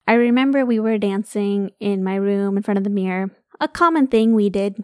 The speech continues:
in the day. And we were dancing to Uncle Kracker, and we were singing along. And then all of a sudden, we were laughing, and then we looked at each other, and we started crying our eyes out. Because,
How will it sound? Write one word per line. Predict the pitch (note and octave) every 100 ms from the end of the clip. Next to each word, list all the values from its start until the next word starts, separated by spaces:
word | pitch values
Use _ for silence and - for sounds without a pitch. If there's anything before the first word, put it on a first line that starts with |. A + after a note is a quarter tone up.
| -
in | D4+ G#3+
the | G3
day. | F3+ G3 F#3 C#4 - -
And | B3
we | B3
were | A#3+
dancing | A#3 A#3 A#3 A#3
to | -
Uncle | G#3 G#3+ G#3
Kracker, | G3+ - D4 D4 D4 C#4 C#4 B3+
and | A3
we | G3+
were | F#3+ F#3+
singing | G3 A3 G#3+ G3+
along. | F#3 G#3 C4+ C4+ C4 C4 C4 _
And | - A#3 A3+
then | A3+ A3+ A3+ A3 G#3 - _
all | - A3 A3+
of | A3
a |
sudden, | A3 C#4 D#4+ C#4+ B3 A#3 A#3
we | - G3+ G#3 G3+ G3+ A3+
were | G3+ G3
laughing, | G3+ C4+ F#4 - A#3 A3 A3 G#3+ -
and | G#3
then | G3+
we | G3+
looked | A3+ D4 D4
at | A#3
each | G#3
other, | F#3+ F#3+ F#3 F#3+ -
and | - G3 F#3+ F#3+ F#3 _
we | G#3 G3+
started | - F#3+ F#3 F3+
crying | - A3+ G#3+ E3+
our | F#3
eyes | F#3 G3 G3
out. | E3 E3 - E4+ - _ -
Because, | C#4 C#4+ C4